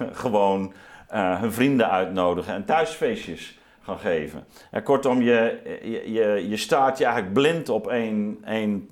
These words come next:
patroon of één relatie, maar hebt onvoldoende oog voor, eh,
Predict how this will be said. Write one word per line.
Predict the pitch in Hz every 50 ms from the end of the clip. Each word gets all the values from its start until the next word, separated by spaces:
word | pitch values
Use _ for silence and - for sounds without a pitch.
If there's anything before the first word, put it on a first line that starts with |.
| - - - _
patroon | - 120 - - 127 123 117 120 147 160 165
of | 143 113
één | 117 123 123 113 107
relatie, | 104 101 107 123 139 135 123 - - 104 95 - - - - - - _ _
maar | - 107 110
hebt | 110 151
onvoldoende | 151 143 127 127 117 120 117 113 113 113
oog | 90 113 113 113 110 110 - - -
voor, | - - 110 104 101 101 101 101 98 101 101 101 98 - -
eh, | - 92 90 90 87